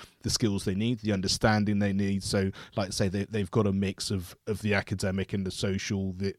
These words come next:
the understanding of who they're surrounding themselves with, and, like say, an idea of where they might like to, to go in the future and, and how that might fit with where they are now. But then that's fine as long as you have that environment that you actually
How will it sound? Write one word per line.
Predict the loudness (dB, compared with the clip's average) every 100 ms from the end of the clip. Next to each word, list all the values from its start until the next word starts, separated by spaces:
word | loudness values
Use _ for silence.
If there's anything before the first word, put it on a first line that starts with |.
| 0
the | 2
understanding | 2 0 0 0 0 0
of | -2 -4 -10 -14 0
who | 2
they're | 4 2
surrounding | 0 0 0 0 -4
themselves | -4 0 0 0 0
with, | 0 0
and, | -2
like | -2
say, | -2 -2
an | 0
idea | 0 0 0 0
of | 2
where | 0
they | 0 0
might | 0 0
like | -2 -4
to, | -2 -2 -2 -4 -12 -4
to | 2
go | 6
in | 6
the | 4
future | 2 0 2 0
and, | 2 0
and | -2
how | 0 0
that | 0 -2
might | -4 -2
fit | -2 0
with | 0
where | 0 0
they | 0
are | -2 -2
now. | -2 -2 -4 -10 -20 -20 -20 _ _ -20 -20 -20 2
But | 4
then | 6 6 4 2
that's | 0 0 -2
fine | 2 4 2 0
as | 2
long | 2 2
as | 2
you | 0
have | 0 -2 0
that | -2
environment | 0 4 4 2 -2
that | -4
you | -2
actually | -2 -4 -4 -4